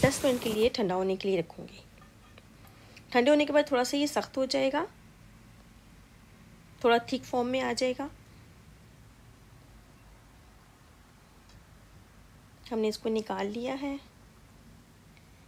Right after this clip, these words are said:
आप देख सकते हैं थोड़े थिक फॉर्म में आ चुका हुआ है। अब मैं इसको बादाम से और पिस्ते से गार्निश करूँगी। तकरीबन हमारी मिठाई रेडी हो चुकी हुई है। इसको दस मिनट बाद मैं ऐसा करूँगी, इसकी कटिंग करूँगी और आपको डिश आउट करके दिखाऊँगी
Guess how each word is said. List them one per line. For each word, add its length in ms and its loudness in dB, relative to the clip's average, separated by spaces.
आप 140 2
देख 200 0
सकते 280 -4
हैं 180 0
थोड़े 160 0
थिक 200 -6
फॉर्म 220 -2
में 120 0
आ 100 0
चुका 260 -6
हुआ 180 -2
है। 80 -2
अब 140 -2
मैं 160 0
इसको 220 -4
बादाम 360 2
से 140 -4
और 100 -4
पिस्ते 280 -8
से 120 -2
गार्निश 360 -4
करूँगी। 360 -4
तकरीबन 360 0
हमारी 220 0
मिठाई 300 -2
रेडी 240 2
हो 180 2
चुकी 300 -8
हुई 220 -4
है। 240 -2
इसको 260 0
दस 300 4
मिनट 180 0
बाद 300 0
मैं 80 -2
ऐसा 160 -4
करूँगी, 260 -2
इसकी 180 -4
कटिंग 340 0
करूँगी 400 0
और 220 -4
आपको 280 -2
डिश 240 -2
आउट 120 -2
करके 240 -2
दिखाऊँगी 560 -2